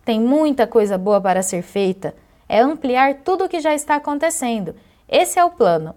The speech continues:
é bem concreto." Segue fazendo o que acredita. Diz que chega a dar aulas como voluntário quando a instituição não tem o recurso. Em paralelo, mantém seus projetos musicais,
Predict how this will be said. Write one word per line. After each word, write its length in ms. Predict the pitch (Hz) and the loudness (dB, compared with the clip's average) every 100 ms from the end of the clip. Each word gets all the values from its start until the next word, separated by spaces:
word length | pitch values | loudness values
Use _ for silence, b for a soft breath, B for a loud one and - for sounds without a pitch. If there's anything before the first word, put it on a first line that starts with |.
| _ | _
é 100 | 226 | -8
bem 320 | 214 285 349 | 0 -2 0
concreto." 600 | 320 226 208 160 156 - - _ _ _ _ _ b b b | -2 -2 -2 -4 -6 -16 -20 _ _ _ _ _ b b b
Segue 400 | - - 339 330 | -6 2 2 2
fazendo 420 | 330 311 277 277 | 0 0 0 -2
o 40 | 285 | -2
que 80 | 277 | -2
acredita. 680 | 277 311 220 180 170 - - _ _ b b b _ | -2 -4 -4 -8 -8 -12 -12 _ _ b b b _
Diz 300 | 208 311 302 | -2 -2 -2
que 100 | - | -6
chega 300 | - 240 233 | 0 2 4
a 20 | |
dar 240 | 220 202 | 4 4
aulas 360 | 196 214 247 247 | 4 2 2 -4
como 280 | - 240 233 | -6 -6 -6
voluntário 840 | 220 285 381 370 240 196 190 226 | -2 -2 -2 -6 -2 0 2 0
quando 240 | 233 262 254 | 0 -2 -2
a 60 | |
instituição 560 | 269 269 277 269 - 262 | -4 -6 -10 -10 -6 -6
não 160 | 269 349 | -6 -4
tem 280 | - 262 | -4 -4
o 40 | 277 | -2
recurso. 600 | 339 349 190 165 - - _ b b b b b | -4 -4 -8 -8 -12 -18 _ b b b b b
Em 140 | - 208 | -4 -2
paralelo, 680 | 214 196 233 262 294 233 185 | 2 2 4 4 2 0 0
mantém 380 | 240 254 262 | -2 -2 -2
seus 220 | 269 285 277 | -2 -4 -2
projetos 480 | 269 262 254 262 | -2 -2 -2 -4
musicais, 680 | 254 269 349 226 170 160 | -6 -6 -6 -2 -2 -2